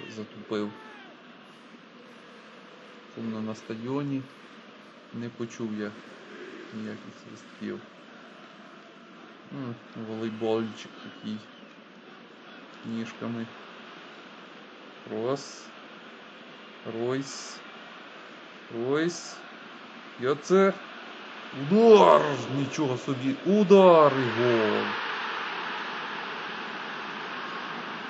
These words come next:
Хто ж це забив? Я зопам'ятав. Бастіан Швайнштайгер. Нарешті, нарешті це проявив Басті.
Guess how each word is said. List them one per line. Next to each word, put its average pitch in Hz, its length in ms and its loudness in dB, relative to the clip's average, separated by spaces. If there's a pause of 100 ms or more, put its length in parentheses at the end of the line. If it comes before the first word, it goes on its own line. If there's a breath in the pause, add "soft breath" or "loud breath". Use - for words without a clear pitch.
(300)
Хто 127 140 -6
ж 120 60 -8 (120)
це 117 200 -6
забив? 117 300 -2 (600)
Я 113 60 -4 (360)
зопам'ятав. 110 520 -6
Бастіан 156 480 4
Швайнштайгер. 123 880 0 (100)
Нарешті, 127 680 0
нарешті 135 400 -4 (140)
це 127 100 -4 (100)
проявив 120 440 -4
Басті. 110 240 -4